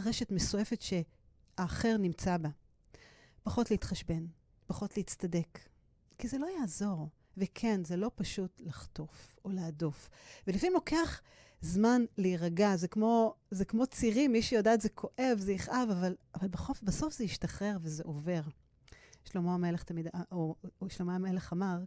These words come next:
"כעץ שתול על פלגי מים, תישארו שם בכאב הזה", כן. למה? כי הוא יעבור, הוא יחלוף. אתם בעצם ה-, העץ והפלגי מים זה הרגשות שכל פעם נשטפים ועוברים, הם לא נשארים לעד. אל תישאבו למקום הזה של הכפויי טובה.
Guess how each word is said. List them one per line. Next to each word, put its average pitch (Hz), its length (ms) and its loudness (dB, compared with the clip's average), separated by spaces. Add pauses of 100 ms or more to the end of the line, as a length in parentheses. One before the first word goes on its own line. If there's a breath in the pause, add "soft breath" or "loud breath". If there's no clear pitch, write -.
"כעץ - 400 -10
שתול 214 440 -4
על 165 140 -4
פלגי 175 280 -4
מים, 170 300 -2
תישארו 180 540 -2
שם 147 220 -4
בכאב 165 420 -4
הזה", 151 140 -6 (100)
כן. 165 260 0 (720 loud breath)
למה? 190 340 4
כי - 140 -4
הוא 202 80 4
יעבור, 190 400 4
הוא 175 100 2
יחלוף. 180 460 0 (560 soft breath)
אתם 214 260 4
בעצם 190 400 2
ה-, 156 200 0 (160)
העץ - 560 -4
והפלגי 170 440 0
מים 220 300 2
זה 175 100 -2
הרגשות 170 480 -4
שכל - 320 -4
פעם 190 180 0
נשטפים 262 760 -2
ועוברים, 170 680 0
הם 214 160 2
לא 277 180 2
נשארים 220 320 0 (260)
לעד. 165 400 -4
אל 202 80 -4
תישאבו 165 480 -4
למקום 156 400 -4
הזה 151 120 -4
של 160 180 -10
הכפויי 160 360 -10
טובה. 147 300 -10